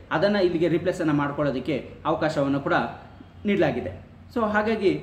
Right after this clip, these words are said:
ಮತ್ತೆ ಟೆಲಿಗ್ರಾಫ್ಗೆ ಸಂಬಂಧಪಟ್ಟಂತೆ ಏನಿದೆ ಅದರ ಲೆಟರ್ಗಳನ್ನು ಇದನ್ನು ಕೋರೋದಕ್ಕೆ ಏನಿದೆ, ಆ, telegraph ಲೆಟರು ಇದ-, ಇರ್ತವೆ, ಅದನ್ನು ರೀಪ್ಲೇಸನ್ನು ಮಾಡಲಾಗಿದೆ ಅಂತೇಳಿ section ನೈಂಟಿ ಫೈವ್ನಲ್ಲೂ ಕೂಡ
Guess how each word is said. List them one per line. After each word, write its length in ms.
ಮತ್ತೆ 460
ಟೆಲಿಗ್ರಾಫ್ಗೆ 480
ಸಂಬಂಧಪಟ್ಟಂತೆ 760
ಏನಿದೆ 260
ಅದರ 180
ಲೆಟರ್ಗಳನ್ನು 520
ಇದನ್ನು 300
ಕೋರೋದಕ್ಕೆ 400
ಏನಿದೆ, 600
ಆ, 320
telegraph 440
ಲೆಟರು 480
ಇದ-, 540
ಇರ್ತವೆ, 440
ಅದನ್ನು 520
ರೀಪ್ಲೇಸನ್ನು 420
ಮಾಡಲಾಗಿದೆ 440
ಅಂತೇಳಿ 380
section 300
ನೈಂಟಿ 260
ಫೈವ್ನಲ್ಲೂ 440
ಕೂಡ 160